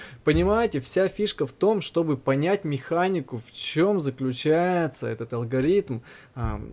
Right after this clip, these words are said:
который позволяет зарабатывать на YouTube. Один из способов монетизации — это просмотры на YouTube. Да, я тоже вот на, у меня сейчас монетизация подключена, я зарабатываю на ней деньги. А давайте сразу вам даже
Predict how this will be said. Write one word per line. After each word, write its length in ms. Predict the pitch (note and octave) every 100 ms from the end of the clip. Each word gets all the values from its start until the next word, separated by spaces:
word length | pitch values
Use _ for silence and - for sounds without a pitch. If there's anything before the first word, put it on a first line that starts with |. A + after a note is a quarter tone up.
| -
который 400 | C#3 B2+ G3 G3
позволяет 840 | C#3+ C#3 C#3 C3+ C3+ D#3 F#3+ G3 -
зарабатывать 920 | C3+ A#2 C#3 C#3 B2 C#3+ D3 D3 B2
на 220 | B2 C3 C3
YouTube. 400 | B2 B2+ G#2 - - - - - _
Один 380 | - D#3+ F#3+ B3+
из 80 | G#3+
способов 480 | - G#3 G#3 D#3 C#3+
монетизации — 960 | D3+ D3+ C#3+ D#3 D3 F3 G#3 G#3 C#3+ -
это 280 | D3+ D#3+ D#3
просмотры 720 | C3+ D#3 D3+ F3 F#3 G#3 D#3+
на 260 | C3+ C#3 D3+
YouTube. 420 | C#3+ D#3+ C3+ B2
Да, 220 | B2 D#3
я 100 | C3
тоже 360 | B2 F3 F3+ C#3+
вот 200 | A2+ -
на, 240 | A#2+ A#2+
у 40 | A#2+
меня 260 | D3 F#3
сейчас 240 | E3 C#3 C#3
монетизация 640 | C3+ C3+ C#3 D#3+ G#3 -
подключена, 640 | C3+ - C3 - C#3+ F3 F#3
я 200 | D3+ D3+
зарабатываю 680 | C3+ B2+ C#3 C#3+ C3+ A#2+
на 120 | A#2+ C3
ней 220 | C3+ B2
деньги. 440 | A#2+ F3 G3 C3
А 240 | A#2+ D3+ C#3+
давайте 500 | A#2 D#3 G3 G3 C#3+
сразу 380 | C#3+ E3+ C#3+
вам 200 | C#3 C#3
даже 320 | B2 C3+ C3